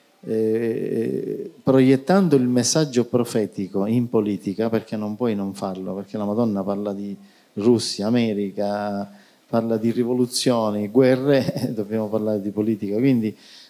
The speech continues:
lo dobbiamo interpretare. Eh, e quindi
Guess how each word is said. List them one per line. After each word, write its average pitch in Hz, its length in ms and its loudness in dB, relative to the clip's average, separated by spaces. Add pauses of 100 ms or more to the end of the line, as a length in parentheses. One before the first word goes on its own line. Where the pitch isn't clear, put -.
lo 123 80 -6
dobbiamo 143 320 2
interpretare. 117 880 0 (420)
Eh, - 360 -4
e 120 120 -4
quindi 151 580 2